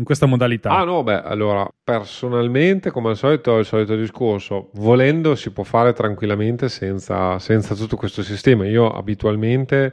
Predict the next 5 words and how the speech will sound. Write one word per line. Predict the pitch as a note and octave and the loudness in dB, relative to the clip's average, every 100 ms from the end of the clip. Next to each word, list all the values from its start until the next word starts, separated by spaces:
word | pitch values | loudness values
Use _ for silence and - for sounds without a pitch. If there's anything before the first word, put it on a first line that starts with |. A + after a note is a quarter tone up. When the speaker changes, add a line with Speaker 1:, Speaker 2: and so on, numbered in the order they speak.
| - | -2
Speaker 2:
l'iPhone | A2 A2+ G#2+ B2 B2 A2 | 0 0 0 0 0 -2
sta, | - A#2 A2+ G#2+ | 0 2 2 2
eh, | - F#2+ F#2 F#2+ G2 G2 G2 | -2 -4 -4 -4 -6 -8 -8
eh, | G2+ | -10
diciamo, | F#2+ G2+ G2+ G2 F#2+ | -6 -2 0 2 0